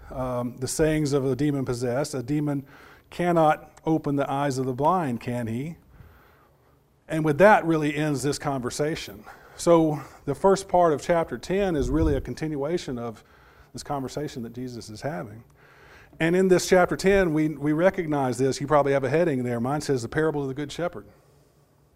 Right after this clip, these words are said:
So he's teaching this on the heels of what has just taken place, and he talks about that he is the Good Shepherd. And we know the parable well, how the thieves come in from another way.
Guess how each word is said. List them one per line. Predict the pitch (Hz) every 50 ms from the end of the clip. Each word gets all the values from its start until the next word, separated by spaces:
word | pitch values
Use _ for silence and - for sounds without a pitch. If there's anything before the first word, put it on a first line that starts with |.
| _ _ _ _ _ _ _ _ _ _ _ _ _ _ _ _ _ _ _ _ _ _ _ _ _ -
So | - 170
he's | 160 170 170 170
teaching | - - 220 220 208 - 190 180
this | 170 170 160 -
on | 170 160 156
the | 135
heels | 123 - 185 190 190 185 175 151 139
of | 139 127
what | 135 151 151 139
has | 131 117
just | 139 143 131 -
taken | - 151 147 - 127
place, | 120 - 185 185 180 165 -
and | 151
he | 147 131
talks | - 175 190 185 -
about | 175 165 156 139 127
that | - 143 143 139
he | 131 160 185 208 196
is | 180 156 120
the | 147 147 135
Good | - - 170 175 170 170
Shepherd. | - - 180 190 202 190 - 117 107 101 - - - - - - - - - - - - - _ -
And | 147 156 160
we | 160 170
know | 175 180 196
the | 190 180
parable | 185 180 185 185 170 151 160 151 147
well, | 165 185 208 202 156 135 127
how | 113 139 139 139
the | 127 127
thieves | 120 - 170 180 180 175 165
come | - - 165
in | 165 165 156 143
from | - 156 147
another | 143 147 151 147 143 135
way. | 131 151 175 196 185 170 139 107 -